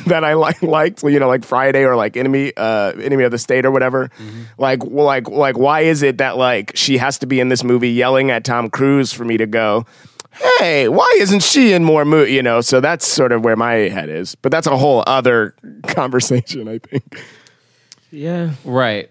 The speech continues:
Speaker 4: right. Yeah, she was in Higher Learning Friday, and then this, and then it was like, after this, she was in How Stella Got Her Groove Back,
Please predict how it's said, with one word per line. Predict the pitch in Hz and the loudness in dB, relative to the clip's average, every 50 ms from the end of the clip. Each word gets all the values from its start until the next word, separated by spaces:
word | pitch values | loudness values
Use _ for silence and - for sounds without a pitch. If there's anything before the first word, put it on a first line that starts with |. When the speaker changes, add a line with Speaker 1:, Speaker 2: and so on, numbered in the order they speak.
| _ _ | _ _
Speaker 4:
right. | _ 123 110 104 101 95 85 - _ _ _ _ _ _ _ _ _ _ | _ -6 -4 -4 -4 -6 -8 -12 _ _ _ _ _ _ _ _ _ _
Yeah, | 135 143 131 107 98 | -4 -4 -2 -2 -4
she | - - 139 | -4 -4 -6
was | 143 139 | -4 -4
in | 147 139 | -6 -8
Higher | 139 139 139 143 143 143 139 131 | -6 -6 -6 -4 -4 -4 -4 -4
Learning | 123 127 127 127 123 123 120 117 | -4 -6 -6 -6 -8 -10 -12 -12
Friday, | 113 - 113 110 110 107 104 104 104 101 95 - _ _ _ _ | -10 -8 -6 -6 -4 -4 -4 -6 -6 -6 -8 -12 _ _ _ _
and | - 113 120 | -12 -8 -6
then | 131 139 139 131 110 107 | -6 -6 -6 -8 -8 -6
this, | 120 120 110 101 95 104 120 - - _ _ _ _ _ _ _ _ _ _ _ _ - | -4 -4 -4 -4 -6 -8 -10 -14 -18 _ _ _ _ _ _ _ _ _ _ _ _ -10
and | 113 123 123 120 | -8 -8 -4 -4
then | 123 131 135 131 127 120 117 117 113 113 113 _ _ _ _ _ _ _ _ _ | -2 -2 -2 -2 -2 -4 -4 -6 -8 -10 -14 _ _ _ _ _ _ _ _ _
it | - 120 | -10 -6
was | 120 120 113 110 - | -4 -4 -4 -4 -6
like, | 113 113 110 107 104 101 - _ _ _ _ _ | -6 -6 -4 -6 -6 -10 -14 _ _ _ _ _
after | 120 139 190 - 180 151 | -6 -6 -4 -4 -6 -6
this, | 127 123 120 117 117 117 | -4 -2 -2 -2 -2 -4
she | - - - - 120 117 | -6 -14 -12 -10 -8 -6
was | 113 110 110 | -6 -8 -10
in | - - 104 104 104 104 101 101 101 101 98 - _ _ _ _ _ _ _ | -12 -14 -12 -10 -8 -8 -8 -8 -10 -12 -14 -18 _ _ _ _ _ _ _
How | _ - - 98 | _ -16 -16 -16
Stella | 98 - - 95 98 95 | -14 -14 -14 -12 -10 -10
Got | 95 98 90 90 92 | -12 -12 -14 -14 -16
Her | 92 | -18
Groove | 98 - - 156 156 147 147 | -18 -12 -10 -10 -10 -8 -6
Back, | 156 143 143 139 139 131 _ _ | -4 -2 -2 -2 -4 -6 _ _